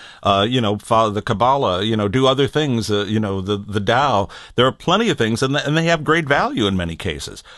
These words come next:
But if you're gonna do the Course, don't water it down. Don't try to alter it. Don't try to bend it to your own wishes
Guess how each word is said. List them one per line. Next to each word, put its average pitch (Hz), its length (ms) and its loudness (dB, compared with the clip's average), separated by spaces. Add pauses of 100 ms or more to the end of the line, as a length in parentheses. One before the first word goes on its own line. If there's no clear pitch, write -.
(220)
But 151 120 2
if 151 60 -2
you're 165 100 0
gonna 196 220 0
do 160 200 0
the 147 100 0
Course, 120 360 -2
don't 139 520 -2
water 110 480 0
it 85 140 -2
down. 147 460 0
Don't 104 240 0
try 98 180 0
to 82 180 -2
alter 123 440 0
it. 165 140 -2 (680)
Don't 120 240 2
try 123 160 2
to 101 80 -2
bend 120 480 0
it - 140 -4
to 104 80 0
your 104 160 0
own 104 240 0
wishes 139 440 0